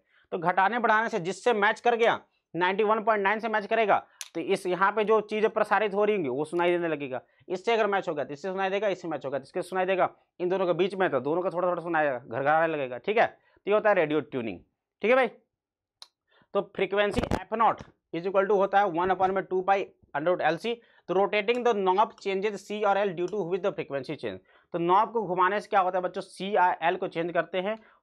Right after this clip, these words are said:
When the frequency of the radio matches the broadcast frequency, the current is maximum, है ना। तो जब करंट मतलब क्या, सिग्नल, सिग्नल मैक्सिमम हो जाता है, राइट।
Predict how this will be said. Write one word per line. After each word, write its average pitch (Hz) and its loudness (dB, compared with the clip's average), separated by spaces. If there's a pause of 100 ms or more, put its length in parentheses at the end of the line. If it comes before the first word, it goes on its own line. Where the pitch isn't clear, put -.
When 214 0
the 240 2
frequency 190 -6
of 214 0
the 214 2
radio 180 0
matches 185 0
the 208 0
broadcast 170 0
frequency, 180 -4
the 190 -2
current 180 0
is 185 -4
maximum, 107 -4 (340)
है 202 2
ना। 170 0 (320)
तो 196 -2 (120)
जब 208 2
करंट 202 2
मतलब 226 2
क्या, 247 2 (120)
सिग्नल, 202 0 (500)
सिग्नल 214 -2
मैक्सिमम 165 0
हो 120 -2
जाता 104 -2
है, 120 -2
राइट। 165 -2